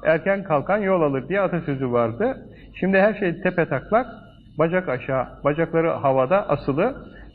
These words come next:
efendim kafası aşağıda. Bir acayip bir şey oldu her şey. Şimdi erken kalkmak müzelik bir adet oldu. Erken kalkmıyor millet. Geç kalkıyor, öğleyi buluyor. Hatta duyuyorum, efendim,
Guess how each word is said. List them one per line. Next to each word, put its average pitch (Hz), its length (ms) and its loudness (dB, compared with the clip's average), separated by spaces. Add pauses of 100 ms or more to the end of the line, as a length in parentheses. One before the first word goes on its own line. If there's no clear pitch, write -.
efendim 156 380 2
kafası 156 400 -2
aşağıda. 143 540 -2 (560)
Bir 190 140 2
acayip 196 380 0
bir 165 60 -4
şey 175 200 0
oldu 127 220 0
her 123 200 -2
şey. 226 280 -2 (560)
Şimdi 226 380 0 (540)
erken 180 320 2
kalkmak 190 480 0 (420)
müzelik 202 560 0
bir 165 240 2
adet 151 220 0
oldu. 135 380 -2 (400)
Erken 170 260 2
kalkmıyor 185 380 2
millet. 117 260 -4 (840)
Geç 160 200 2
kalkıyor, 123 540 0 (280)
öğleyi 151 440 4
buluyor. 139 360 2
Hatta 180 460 2
duyuyorum, 190 460 0 (560)
efendim, 175 440 2